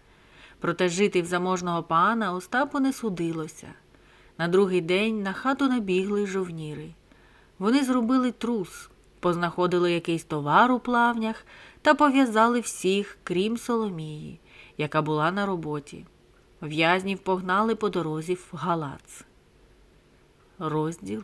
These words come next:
п'ятий. Соломії пощастило, адже в честь якогось місцевого свята її звільнили від роботи. Болгарин був у хорошому настрої, тому легко погодився впустити її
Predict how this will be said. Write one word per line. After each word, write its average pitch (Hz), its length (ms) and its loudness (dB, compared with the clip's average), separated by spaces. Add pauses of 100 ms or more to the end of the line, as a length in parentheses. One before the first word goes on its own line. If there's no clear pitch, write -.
(120)
п'ятий. - 580 -12 (640)
Соломії 202 560 0
пощастило, 226 960 -4 (400)
адже 175 260 0
в 190 120 -6
честь 202 340 -2
якогось 185 460 -2
місцевого 180 580 -2
свята 196 520 -2
її 196 260 0
звільнили 220 640 2
від 247 180 0
роботи. 185 640 0 (640)
Болгарин 180 680 6
був 233 220 -2
у 214 40 -6
хорошому 175 600 -4
настрої, 156 680 -10 (160)
тому 320 240 0
легко 302 460 2
погодився 208 680 0
впустити 180 640 -4
її 156 540 -2